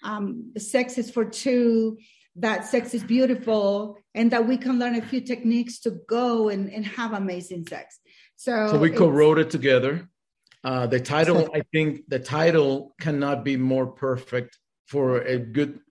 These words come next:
Speaker 2: quick definition, divine sex. You know, when you taste a good steak and then a good
Speaker 3: Yes.
Speaker 2: dessert, you say, "This is divine," right? So not only
Speaker 3: Yes.
Speaker 2: was it created by God, but it's also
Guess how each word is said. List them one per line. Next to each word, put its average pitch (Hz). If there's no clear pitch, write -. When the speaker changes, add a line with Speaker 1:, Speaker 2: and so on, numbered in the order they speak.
Speaker 2:
quick 147
definition, 131
divine 139
sex. 120
You 143
know, 135
when 123
you 151
taste 151
a 131
good 147
steak 139
and 107
then 131
a 135
good 117
Speaker 3:
Yes. -
Speaker 2:
dessert, 165
you 143
say, 160
"This 214
is 226
divine," 151
right? 160
So 151
not 156
only 196
Speaker 3:
Yes. 175
Speaker 2:
was 165
it -
created 160
by 135
God, 127
but 135
it's 131
also 160